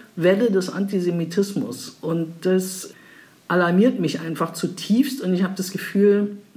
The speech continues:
man muss aufpassen, wachsam sein oder so. Das beherrscht mich und da haben diese Bilder das noch etwas verstärkt, würde ich sagen.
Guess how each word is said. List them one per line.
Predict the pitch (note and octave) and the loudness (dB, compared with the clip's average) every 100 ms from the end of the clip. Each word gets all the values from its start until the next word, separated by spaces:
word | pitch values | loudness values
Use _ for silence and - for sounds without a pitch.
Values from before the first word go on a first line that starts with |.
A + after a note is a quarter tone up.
| - _ - | -20 _ -4
man | D#3 D#3 D#3 | -2 0 2
muss | D#3 D#3 - - - | 0 -2 -8 -12 -10
aufpassen, | D3+ G3 - - D#3+ - E3 D3+ D3 D3 - - - - - | -2 -2 -2 -6 -6 -4 0 2 0 -2 -14 -20 -20 -20 -8
wachsam | D#3+ F3 F3+ F3+ E3+ | 0 0 0 -2 0
sein | D3+ C#3+ D3 D3+ | 0 2 2 2
oder | C#3 C#3 | 0 -2
so. | C#3 | -2
Das | D3+ D#3 - - - - - | -2 -4 -4 -8 -12 -18 -8
beherrscht | C#3+ C3 B2+ B2+ - | -4 -4 -2 -6 -4
mich | C3 G#2 - | -4 -4 -6
und | C#3+ B2+ - - C3 | -2 -4 -4 -6 -2
da | C3 | -2
haben | C#3+ D3+ | 0 0
diese | D3 D3 C#3 | 0 -2 0
Bilder | D3+ C#3+ D3 C3 C3 C3+ C#3 C#3 | 2 2 0 -2 -2 -6 -10 -6
das | D3 - | -6 -2
noch | D3 - - | -4 -4 -10
etwas | C3 C3 - | -8 -6 -4
verstärkt, | - - - A3+ - - | -6 -4 -2 -4 -6 -10
würde | A2+ | -10
ich | - | -8
sagen. | - A#2 - | -8 -8 -10